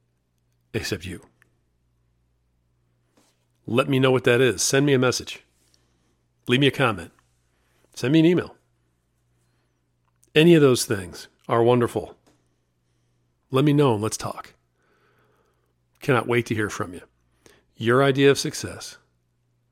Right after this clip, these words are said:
is the only idea that matters. A long time ago, a friend of mine told me, "If you don't know where you're going,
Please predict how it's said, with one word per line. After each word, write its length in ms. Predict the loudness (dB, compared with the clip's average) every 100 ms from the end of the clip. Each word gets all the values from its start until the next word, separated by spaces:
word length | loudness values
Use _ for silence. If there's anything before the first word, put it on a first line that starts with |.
| _ -16
is 140 | -12
the 80 | -6
only 280 | -4 -2 -4
idea 260 | -8 -14
that 120 | -14 -14
matters. 420 | -16 -18 -20 -20 _ _ _ _ _ _ _ _ _ _ _ _ _ _ _ _ _ _ _ _ _ _ _ _ _ _ _ _ _ _ _ _
A 300 | -20 -20 _
long 160 | 2 4
time 200 | 4 2
ago, 140 | 2
a 60 | 0
friend 220 | 0 -2
of 60 | 0
mine 180 | -2 -4
told 220 | -6 -6
me, 160 | -12 -18 _ _ _ _ _ _ _ _ _ _ -14
"If 80 |
you 80 | 0
don't 140 | 2 6
know 80 |
where 100 | 6
you're 120 | 6 6
going, 320 | 4 2